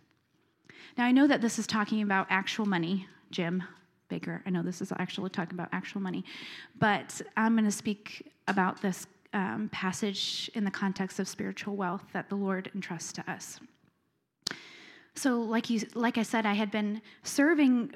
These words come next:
for a few years, and God was asking me to do something different. He was asking me to invest into other people what I had already had. Um, in verse sixteen,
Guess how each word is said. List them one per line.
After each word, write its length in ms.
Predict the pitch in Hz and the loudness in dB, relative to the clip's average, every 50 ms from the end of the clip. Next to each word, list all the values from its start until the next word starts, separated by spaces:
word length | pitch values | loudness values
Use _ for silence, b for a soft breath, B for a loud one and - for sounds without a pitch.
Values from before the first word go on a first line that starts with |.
| - - | -12 -8
for 160 | - 240 226 | -4 -2 -2
a 40 | 202 | -2
few 200 | - - 240 233 | -2 -2 -2 0
years, 320 | 220 233 254 247 226 - | 0 2 2 2 2 2
and 220 | 214 214 214 - 208 | 2 0 0 0 0
God 200 | 214 202 220 220 | 0 0 2 0
was 140 | 226 220 | 0 -2
asking 500 | - - 214 220 214 - - - 208 202 | 0 2 2 2 0 -2 -4 -2 -2 0
me 160 | 196 202 196 196 | 0 -2 -2 -4
to 120 | - - | -6 -4
do 160 | 196 214 226 208 | -2 -2 -2 0
something 400 | - 226 208 196 - 202 196 185 | 0 -2 -2 -2 -2 -4 -4 -2
different. 400 | - 190 180 - 190 175 - 180 | -2 -2 -2 -2 -6 -6 -4 -2
He 100 | 175 233 | 0 0
was 140 | 240 226 - - | 0 0 -2 -2
asking 400 | 220 233 233 - - 277 262 247 | -2 -2 -4 -4 -2 0 2 2
me 160 | 226 220 214 | 2 2 0
to 240 | 202 - - 226 190 | -2 -4 -4 -4 -4
invest 600 | - 208 202 196 185 190 185 175 - - - - B B B B B B B B B B B B B _ _ _ - | -2 -2 -4 -2 -2 -2 -4 -4 -6 -10 -14 -16 B B B B B B B B B B B B B _ _ _ 8
into 560 | 285 269 269 262 - - 233 208 185 190 - - | 8 10 10 8 6 0 0 -2 -2 -2 -2 -2
other 200 | 202 190 190 185 | 0 0 0 -2
people 440 | 185 - 196 185 - 190 190 190 202 | -2 -2 -2 0 2 2 2 2 0
what 220 | 214 - 208 196 | 0 0 2 2
I 120 | 190 190 | 2 2
had 140 | 190 190 190 | 0 0 0
already 300 | - 202 190 185 185 196 | 0 0 0 0 -2 -4
had. 460 | 170 160 185 180 170 - - 220 208 - B B B B B B B B - | -4 -4 -4 -4 -4 -4 -6 -6 -8 -10 B B B B B B B B 2
Um, 520 | 233 214 196 190 104 143 202 233 226 208 B B B B B B B B B B B B B B B B | 4 4 4 4 2 0 -2 -2 -4 -4 B B B B B B B B B B B B B B B B
in 100 | 254 233 | 2 4
verse 200 | 233 277 277 - | 6 6 6 6
sixteen, 800 | - 262 - - - - - 220 220 220 233 240 262 277 294 | 4 0 0 0 0 4 4 4 6 6 6 6 6 4 4